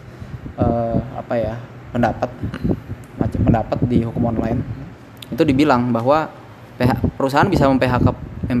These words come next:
P H K karyawannya dengan alasan force major. Perusahaan, perusahaan, eh, apa namanya, nggak bisa melaksanakan kewajibannya karena ada,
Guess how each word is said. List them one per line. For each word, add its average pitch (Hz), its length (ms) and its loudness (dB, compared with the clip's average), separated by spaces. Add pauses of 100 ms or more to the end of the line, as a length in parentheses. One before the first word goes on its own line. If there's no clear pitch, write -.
P 120 80 0
H 120 160 0
K 120 160 -4
karyawannya 117 480 0
dengan 123 240 0
alasan 117 640 0
force 127 160 0
major. 135 320 4 (960)
Perusahaan, 120 560 2 (160)
perusahaan, 120 680 2 (220)
eh, 120 280 0 (120)
apa 143 80 0
namanya, 147 360 0
nggak 120 120 2
bisa 123 80 2
melaksanakan 120 480 2
kewajibannya 117 640 2 (640)
karena 139 320 4
ada, 131 320 4